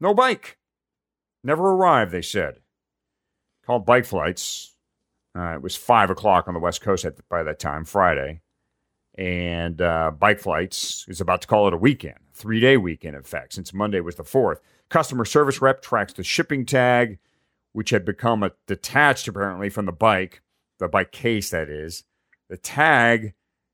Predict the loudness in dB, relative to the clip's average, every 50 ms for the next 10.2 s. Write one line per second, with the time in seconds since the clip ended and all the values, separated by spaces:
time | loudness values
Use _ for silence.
0 | _ _ _ _ -14 -10 -8 -6 -2 0 2 4 4 4 2 0 -2 -2 -2 -2
1 | -2 -4 -6 -8 -8 -8 -6 -2 0 0 0 0 0 0 -2 -2 -2 -2 -6 -8
2 | -6 -2 2 2 4 4 4 2 0 0 0 -2 -2 0 0 0 2 2 2 0
3 | 0 2 2 4 4 4 2 -2 -8 -10 -10 -12 _ -20 -20 -20 -20 -20 -20 _
4 | _ _ _ _ _ _ _ _ _ _ _ _ _ _ _ _ _ _ _ _
5 | _ -20 -6 -4 -2 -2 -2 -2 0 0 2 2 0 -2 -2 -4 -4 -2 -2 -2
6 | -4 -4 -4 0 2 4 4 6 4 4 2 0 0 -4 -10 _ _ _ _ _
7 | _ _ _ _ _ _ _ _ _ _ -16 -12 -12 -10 -10 -10 -12 -6 -2 2
8 | 2 2 2 0 -2 -4 -6 -6 -6 -8 -8 -8 -8 -6 -6 -6 -6 -4 0 4
9 | 4 6 6 4 4 0 0 0 0 -4 -4 -6 -6 -8 -8 -8 -10 -12 -14 -14
10 | -14 -16 -18